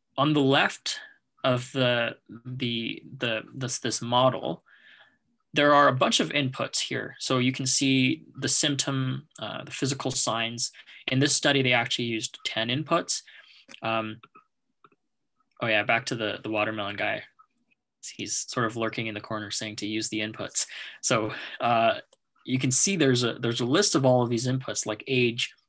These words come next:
uh, gender, cough, history of wheezing, family history, and then the, the lung function test from spirometry and P F T. So F E V one, the ratios,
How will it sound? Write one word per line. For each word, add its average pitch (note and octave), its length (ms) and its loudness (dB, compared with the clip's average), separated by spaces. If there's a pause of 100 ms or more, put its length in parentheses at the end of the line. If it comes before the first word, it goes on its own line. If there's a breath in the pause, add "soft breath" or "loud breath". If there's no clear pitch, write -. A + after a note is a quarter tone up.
(200)
uh, G2 180 -12
gender, A#2 560 -2
cough, A#2 580 0 (460 soft breath)
history B2 420 -2
of A2 120 -8
wheezing, A2 420 -2
family A2+ 360 -4
history, A2 380 -6 (480 loud breath)
and C3+ 200 4
then B2 140 4
the, A#2+ 260 2
the B2+ 80 2
lung C3 220 6
function A#2 420 -4
test - 300 -6
from - 140 -8
spirometry - 800 -6
and C3 180 -14
P A#2+ 140 -4
F - 140 -10
T. A2+ 200 -6
So G#2+ 320 -10 (400 loud breath)
F C3 260 -2
E A#2+ 60 -2
V A#2 180 -4
one, C3 420 0 (280 loud breath)
the A2 80 -6
ratios, B2 600 -2